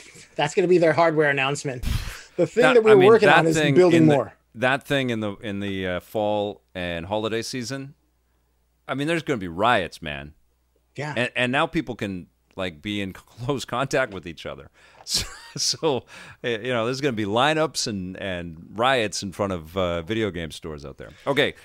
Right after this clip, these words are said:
Speaker 2: let's talk about software, though. What do you, what do you wanna see?
Speaker 1: I would love Spelunky three.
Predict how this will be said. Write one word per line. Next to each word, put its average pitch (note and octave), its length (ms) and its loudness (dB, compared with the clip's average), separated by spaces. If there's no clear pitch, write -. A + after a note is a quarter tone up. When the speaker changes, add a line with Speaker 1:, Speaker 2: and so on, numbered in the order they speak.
Speaker 2:
let's C3+ 160 -6
talk E3+ 200 4
about D3+ 200 2
software, A#2 440 0
though. E2 120 -6
What G#2 180 0
do A#2+ 60 -4
you, A2+ 120 -8
what A#2+ 80 -8
do A#2 80 -6
you A#2+ 80 -6
wanna G2 180 -4
see? C#2+ 220 -10
Speaker 1:
I F3 360 2
would D#3+ 520 2
love C3+ 640 0
Spelunky A#2+ 1080 -4
three. G#2+ 360 -10